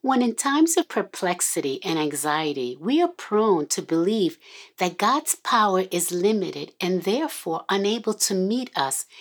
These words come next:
in our time of crisis. We can become more inclined to think that God is like one of us. So I'd like to encourage you to take a few minutes along with me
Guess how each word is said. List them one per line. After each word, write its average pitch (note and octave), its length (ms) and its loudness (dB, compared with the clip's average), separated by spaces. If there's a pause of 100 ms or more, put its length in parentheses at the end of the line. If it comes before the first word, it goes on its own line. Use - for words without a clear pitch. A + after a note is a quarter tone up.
(140)
in F#3+ 140 0
our E3 120 0
time F#3+ 380 0
of E3+ 140 -4
crisis. - 720 -6 (680)
We B3 140 4
can D4 240 6
become C4+ 400 0
more G#3+ 160 4
inclined G#3 560 2
to G3 140 0
think G#3+ 340 -4
that - 220 -8
God A3+ 400 -2
is G#3+ 240 -2
like F3+ 260 -6
one F#3 220 0
of F3+ 160 0
us. - 480 -2 (760)
So - 180 2
I'd C#4+ 100 4
like D#4 200 0
to D4+ 120 2
encourage A#3+ 560 -2
you F#3 60 2
to E3 80 -4
take C4 340 -4
a A#3 40 -2
few G#3+ 220 -2
minutes E3+ 380 2
along F#3 340 4
with F#3 300 -2
me C#3+ 180 -4